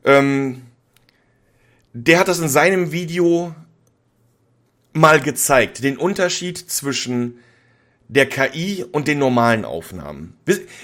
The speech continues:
wisst ihr was? Ich, nee, guckt euch selber bei dem Kanal. Er hat, er hat sich die Mühe gemacht. Ich wollte es euch hier grad reinschneiden. Guckt es bei ihm. Ähm, ja, es ist sein Match. Ich, äh, ich dürfte es wahrscheinlich, aber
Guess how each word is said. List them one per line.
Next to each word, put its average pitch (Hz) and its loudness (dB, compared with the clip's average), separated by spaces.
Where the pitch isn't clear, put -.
wisst 190 2
ihr 214 6
was? 208 2
Ich, - -12
nee, 160 -2
guckt 160 -2
euch 120 0
selber 107 2
bei 104 0
dem 107 -4
Kanal. 104 -4
Er 117 2
hat, 120 -6
er 135 2
hat 135 2
sich 131 -10
die 123 -12
Mühe 139 0
gemacht. 127 2
Ich 120 -6
wollte 151 2
es 139 -6
euch - -8
hier 143 -6
grad 127 0
reinschneiden. 131 -2
Guckt 196 0
es 170 -8
bei 151 0
ihm. 160 -6
Ähm, 135 2
ja, 139 6
es 131 -2
ist 131 -4
sein 131 4
Match. 131 -2
Ich, - -10
äh, 117 2
ich 120 -10
dürfte 127 2
es 120 -8
wahrscheinlich, 110 -2
aber 101 -2